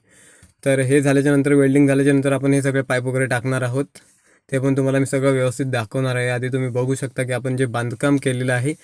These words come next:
खालचं बांधकाम थप्पी आणि जे बेबल आपण मारणार आहोत ते कोडीमध्ये आपण हे बेबल मारतोय. तर अशा पद्धतीने आपण इथे काम करतोय आणि तुम्हाला दिसेल की आता वरतून तुम्हाला मी दाखवतो की व्यवस्थित कसं तुम्हाला दिसेल. हे बघा, हे जे बेबल आपण मारलेले आहेत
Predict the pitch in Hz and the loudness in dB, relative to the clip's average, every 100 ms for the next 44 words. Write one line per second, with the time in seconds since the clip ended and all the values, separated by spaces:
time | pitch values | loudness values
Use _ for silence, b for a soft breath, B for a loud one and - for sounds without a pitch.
0 | B B _ 139 131 147 143 135 147 135 | B B _ -2 0 2 2 2 0 0
1 | 131 - 139 135 135 131 131 139 139 135 | -2 0 2 2 0 0 0 0 0 0
2 | 127 131 131 131 135 135 135 135 135 131 | 0 -2 -2 -2 -4 -4 0 0 2 0
3 | 127 135 139 127 120 127 127 120 113 123 | 0 0 0 0 0 0 0 -2 -4 -4
4 | 107 - b b b b 131 127 - _ | -6 -10 b b b b -6 -6 -10 _
5 | _ _ 143 - 135 131 131 135 131 120 | _ _ -2 0 0 -2 0 0 -2 -2
6 | 147 160 - 131 135 135 123 127 127 120 | -4 -6 -10 -6 -4 -2 -2 -2 -4 -4
7 | 127 127 127 131 131 - 139 139 135 131 | -4 -2 -2 -2 -2 -2 -2 -2 0 0
8 | 131 147 143 139 139 135 143 151 b b | 0 0 2 2 2 2 0 -4 b b
9 | b b 135 127 143 139 139 151 147 131 | b b -2 0 0 2 2 2 2 2
10 | 135 135 143 - 139 123 143 147 - 131 | 2 0 -2 -2 -4 0 -2 -2 -4 -2
11 | 135 131 123 143 147 - b b b b | 0 -2 0 0 -2 -6 b b b b
12 | 131 123 120 131 139 131 135 131 143 143 | -2 0 0 2 2 2 2 2 2 2
13 | 139 131 127 139 135 135 | 2 2 2 2 2 0